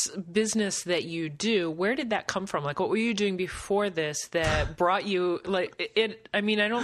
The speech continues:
Speaker 1: think you went to business school with the idea of doing this. So where did this come from?
Speaker 2: I, I have a
Speaker 1: <laughs>
Speaker 2: two-year degree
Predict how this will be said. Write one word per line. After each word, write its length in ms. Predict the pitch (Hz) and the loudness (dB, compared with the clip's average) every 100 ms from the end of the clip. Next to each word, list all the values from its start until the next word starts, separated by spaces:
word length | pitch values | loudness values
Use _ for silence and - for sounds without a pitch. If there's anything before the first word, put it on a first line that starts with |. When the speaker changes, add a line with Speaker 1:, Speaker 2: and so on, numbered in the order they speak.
| 269 | 0
Speaker 1:
think 200 | 233 233 | 0 2
you 80 | 220 | 2
went 220 | 208 208 | 2 2
to 100 | 208 | 0
business 340 | 190 202 214 | 0 0 0
school 200 | - 185 | 0 0
with 120 | 175 190 | 0 0
the 100 | 170 | 0
idea 300 | 165 175 160 | 0 0 0
of 100 | 156 | 0
doing 380 | 190 202 170 | 0 0 -2
this. 200 | 151 151 - | -4 -4 -4
So 100 | 175 | 0
where 160 | 202 | 0
did 160 | 233 226 | 0 -2
this 160 | 233 | -2
come 160 | - 247 | 0 -4
from? 180 | - - | -2 6
Speaker 2:
I, 680 | 214 214 226 226 226 233 214 - - _ _ _ _ _ _ _ _ _ _ _ _ _ _ _ - | 8 8 8 6 6 4 2 -4 -20 _ _ _ _ _ _ _ _ _ _ _ _ _ _ _ 2
I 120 | 196 | 4
have 180 | 208 226 | 4 2
a 180 | - 254 | 2 2
Speaker 1:
<laughs> 60 | |
Speaker 2:
two-year 460 | 202 180 175 160 156 | 2 2 2 2 0
degree 680 | - 160 151 147 127 131 | -4 -4 -2 0 0 -4